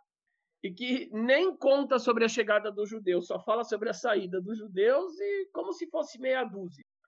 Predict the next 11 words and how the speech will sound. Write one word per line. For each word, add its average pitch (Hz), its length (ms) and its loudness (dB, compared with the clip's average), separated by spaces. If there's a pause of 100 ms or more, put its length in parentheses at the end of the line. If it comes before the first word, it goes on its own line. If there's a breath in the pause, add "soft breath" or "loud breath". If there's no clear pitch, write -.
Eu 277 160 4
falo 302 280 4
pra 240 120 0
vocês, 185 580 -2 (720)
se - 300 -6
o 311 80 0
Brasil, 226 680 2 (220)
nesse 190 320 -4
momento 220 340 -4
de 233 120 -12
crise, 170 560 -10